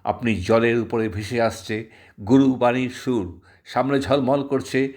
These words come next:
সোনালী মন্দির, চারপাশে হাজার হাজার ভক্ত শান্তভাবে বসে আছে। এ এক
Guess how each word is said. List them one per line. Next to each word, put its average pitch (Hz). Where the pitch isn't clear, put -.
সোনালী 139
মন্দির, 120
চারপাশে 101
হাজার 101
হাজার 92
ভক্ত 95
শান্তভাবে 95
বসে 95
আছে। 92
এ 101
এক 92